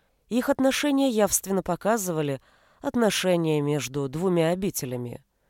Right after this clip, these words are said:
Стоило прочесть последние строчки, и взгляд сразу зацепился за название. Вот оно —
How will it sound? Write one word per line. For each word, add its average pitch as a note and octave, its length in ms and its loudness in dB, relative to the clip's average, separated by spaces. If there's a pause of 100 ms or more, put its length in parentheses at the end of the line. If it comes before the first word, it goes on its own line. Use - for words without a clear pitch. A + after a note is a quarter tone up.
(400)
Стоило C#4+ 420 2
прочесть C4+ 600 0
последние F#3 540 0
строчки, - 640 -2 (580)
и F3 120 -6
взгляд F3+ 440 0
сразу B3 360 0
зацепился A#3 720 -4
за G#3 120 -2
название. D3+ 760 0 (640)
Вот G#3 380 6
оно — C3+ 380 0